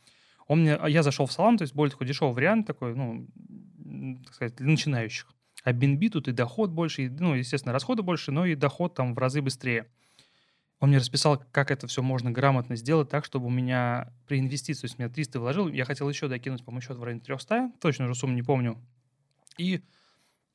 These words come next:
у меня, я там зарабатывал по шесть-, по шестьдесят тысяч рублей в день. Я такой: «Блин, круто». Причем у меня лежали деньги, ну, в крипте уже есть деньги готовы были, то есть прям вот хоть сейчас скидывай, покупай, а, новые кроссовки. И я такой: «Блин, ладно».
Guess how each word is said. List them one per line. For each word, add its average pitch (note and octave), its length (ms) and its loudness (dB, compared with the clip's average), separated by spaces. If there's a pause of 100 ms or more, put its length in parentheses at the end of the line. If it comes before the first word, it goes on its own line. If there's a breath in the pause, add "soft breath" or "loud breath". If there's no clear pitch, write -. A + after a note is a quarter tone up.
(140)
у C#3+ 60 0
меня, C#3 280 4
я D3+ 120 4
там B2+ 160 -2
зарабатывал B2 480 0
по B2 80 -10
шесть-, B2 240 -6
по C3+ 80 -6
шестьдесят B2 420 -6
тысяч A#2+ 260 -10
рублей A#2+ 180 -8
в A#2 40 -10
день. A#2+ 280 -8 (280)
Я C3+ 100 -6
такой: - 220 -12
«Блин, C3 300 2
круто». C#3 380 -2 (120)
Причем C3 200 -2
у B2 40 2
меня A#2+ 140 2
лежали C#3 320 2
деньги, D3 240 2
ну, C#3 120 2
в - 80 -14
крипте C#3+ 300 0
уже B2+ 180 0
есть D3 220 0
деньги C#3+ 220 -2
готовы B2+ 280 -4
были, B2 120 -6
то B2+ 60 -8
есть B2 120 -8
прям B2 120 -8
вот B2 120 -6
хоть C#3+ 140 0
сейчас - 280 -2
скидывай, B2+ 380 -4
покупай, G3+ 460 -6 (420 soft breath)
а, A#2+ 120 2
новые A#2+ 240 2
кроссовки. B2 480 -4 (640)
И C3 60 0
я C3+ 100 2
такой: C3 220 -4
«Блин, A#2+ 400 0 (840)
ладно». A#2+ 440 -2